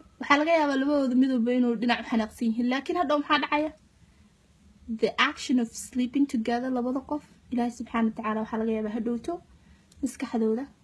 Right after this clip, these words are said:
inuu isku soo dhaweeyo. Jacaylka isku qabay wadnahooda inuu isku soo dhaweeyo. Habeen barkii, yaa, lugaha iyo gacmaha in la is saaro oo aroortii la soo tooso iyadoo la isku dhegan yahay. Laakiin maxaa dhacaya?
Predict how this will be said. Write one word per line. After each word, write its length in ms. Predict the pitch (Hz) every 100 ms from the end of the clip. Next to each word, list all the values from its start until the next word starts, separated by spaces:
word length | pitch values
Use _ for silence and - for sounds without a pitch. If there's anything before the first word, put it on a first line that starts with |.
| - -
inuu 160 | 240
isku 180 | - -
soo 180 | - 233
dhaweeyo. 420 | 226 233 233 254 - - - _ - - -
Jacaylka 440 | - 240 262 233 247
isku 220 | 226 -
qabay 200 | 240 226
wadnahooda 380 | 220 220 233 226
inuu 160 | 220 220
isku 200 | 220 226
soo 160 | 233
dhaweeyo. 420 | 202 220 226 226 240 - - - -
Habeen 400 | - 254 262 254
barkii, 440 | 330 330 - 240 220 -
yaa, 220 | 247 285 311
lugaha 320 | 269 269 330 320
iyo 100 | 247
gacmaha 360 | 262 285 320
in 80 | 269
la 60 | 262
is 120 | 240 226
saaro 320 | - 233 233 233 -
oo 80 | 226
aroortii 520 | 247 302 349 - 254
la 80 | 240
soo 200 | - 285
tooso 300 | - 233 262
iyadoo 180 | 262 233
la 60 |
isku 160 | 220 247
dhegan 240 | 220 214
yahay. 140 | 180 - - - - - - - - - - - -
Laakiin 520 | 254 285 339 - 339
maxaa 220 | 330 349
dhacaya? 340 | 302 320 349